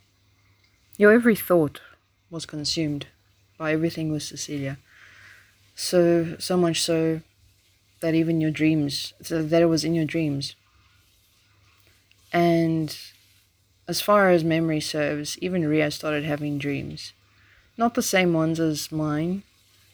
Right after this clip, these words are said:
but on other topics regarding Cecilia. More, mostly dreams regarding Anya, Cecilia's supposed three-year-old, uh, D I D part.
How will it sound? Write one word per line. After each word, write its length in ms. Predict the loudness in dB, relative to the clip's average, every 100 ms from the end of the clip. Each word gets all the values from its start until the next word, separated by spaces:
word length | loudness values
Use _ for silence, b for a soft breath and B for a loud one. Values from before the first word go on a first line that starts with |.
| _ _ 0
but 200 | 2 2
on 160 | 0
other 200 | 2 0
topics 460 | 0 -4 -10 -12 -10
regarding 420 | -6 -4 -4 -4
Cecilia. 680 | -8 -10 -6 -6 -4 -6 -8 -16 _ _ _ _ _ _ B B B
More, 260 | 2 2 2 _ _ _
mostly 380 | 0 0 2 -4
dreams 320 | 0 0 0
regarding 560 | 0 -2 -2 -2 -4 -6 -6
Anya, 440 | -2 0 0 -4 _ -18
Cecilia's 580 | -10 -4 0 2 2
supposed 460 | -2 -6 -4 -2 -4
three-year-old, 800 | -4 -2 -2 -2 -4 -6 -14 -20 -12
uh, 180 | -10 -6
D 180 | -2
I 100 | -2
D 160 | 2 0
part. 420 | 0 -4 -4 -6